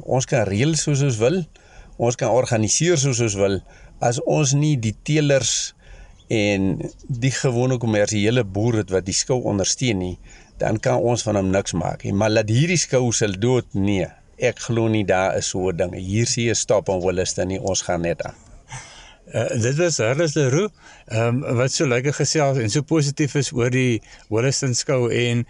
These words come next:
Speaker 2: as 'n mens hier is, dan kom jy agter, die man praat die waarheid. Hierdie Wolliston skou is vir die mense van Wolliston 'n hoogtepunt op hulle jaarlikse agenda. En hy gaan elke jaar, gaan hy van krag tot krag,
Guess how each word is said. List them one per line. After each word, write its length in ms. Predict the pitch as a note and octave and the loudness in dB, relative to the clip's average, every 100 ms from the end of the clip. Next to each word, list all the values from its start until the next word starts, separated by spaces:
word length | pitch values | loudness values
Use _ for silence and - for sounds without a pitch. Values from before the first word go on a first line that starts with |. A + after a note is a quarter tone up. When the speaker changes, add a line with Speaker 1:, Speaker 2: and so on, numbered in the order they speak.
| - - | -10 -8
Speaker 2:
as 200 | C#3 D#3 | -2 0
'n 80 | G#3+ | 0
mens 180 | G3 E3+ | 0 0
hier 300 | B2+ D#3+ F3+ | 0 0 0
is, 320 | A#2+ G#2+ - | 0 0 -4
dan 180 | A2+ A#2 | -4 -2
kom 200 | E3+ F3 | 0 0
jy 100 | D#3+ | 0
agter, 520 | D3 C#3 - C#3 A2+ - - - - - - - | 0 -2 0 -2 -2 -8 -20 -20 -20 -20 -20 -10
die 240 | - A#2 | -2 0
man 260 | D#3 C3+ D#3 | 2 2 0
praat 260 | D#3+ D3 C#3 | 2 2 0
die 80 | |
waarheid. 460 | B2 A2 G#2 G2 E2+ - - - | 2 2 2 0 -4 -8 -18 -8
Hierdie 520 | B2 D#3 D#3+ C3 A2+ | -2 0 0 -2 -4
Wolliston 520 | A2+ A2 D3 F3+ - D#3+ | -2 0 2 0 -2 -4
skou 360 | - D#3+ D3 | 0 0 2
is 180 | B2+ - | 0 0
vir 140 | - | -2
die 100 | B2+ | 0
mense 380 | B2 A2 C3+ D#3+ | 2 2 2 0
van 140 | D3+ A#2+ | -2 0
Wolliston 560 | G#2+ A#2+ - A#2+ G2+ - - - | 0 0 -2 -2 -2 -6 -20 -4
'n 60 | C3+ | 0
hoogtepunt 540 | A#2+ A#2+ - - B2 | 0 0 -4 -2 -2
op 100 | A#2+ | 0
hulle 360 | G#2+ G#2+ G#2+ F#2 - - | 0 2 2 -2 -8 -4
jaarlikse 460 | A2 G#2 A#2 - | -2 0 0 -2
agenda. 600 | A2+ A2 C#3+ A2+ G2 E2 - - - - - | -2 -2 -2 0 0 -2 -8 -20 -20 -20 -8
En 400 | - C3 C3+ C3 A#2+ | -2 0 2 -2 -2
hy 160 | B2 | -2
gaan 240 | - E3+ D3+ | -2 -2 0
elke 340 | C3+ C#3 D3 | 0 0 0
jaar, 240 | B2+ A2 | 0 0
gaan 220 | G#2+ D3 A#2 | -2 -2 0
hy 120 | G#2+ | -2
van 200 | - A2+ | -2 -2
krag 280 | - G2+ - | -2 -2 -2
tot 200 | G#2 - | -6 -4
krag, 340 | F2+ E2+ - | -6 -6 -8